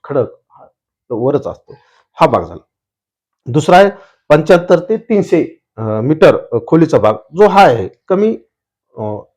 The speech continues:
थोडासा डार्क, याच्यापेक्षा थोडासा डार्क दिसतो आपल्याला, हा भाग आहे. जो, अं, थोडं थोडं आपण समुद्राच्या जर आतमध्ये गेलो, तर या ठिकाणी, अं, अनेक विंधन विहिरी आहेत.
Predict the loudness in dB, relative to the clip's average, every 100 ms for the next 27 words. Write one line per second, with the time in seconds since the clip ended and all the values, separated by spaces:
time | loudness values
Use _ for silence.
0 | -6 -4 -4 0 0 0 -6 -10 -10 -10
1 | -8 -8 -8 -2 0 0 -4 -12 -8 -6
2 | -6 -8 -10 _ _ _ 0 2 4 2
3 | 0 -6 -16 _ _ _ _ _ _ _
4 | _ _ _ _ -16 -2 2 2 0 -8
5 | -8 -8 -6 -6 -2 0 0 -2 -8 -14
6 | -14 -6 -6 -4 -4 -2 -2 -2 -6 -6
7 | -2 -2 -4 -6 -4 -4 -6 -8 -8 -8
8 | -6 -4 -2 -4 -4 -6 -6 -2 -4 -4
9 | -4 -6 -12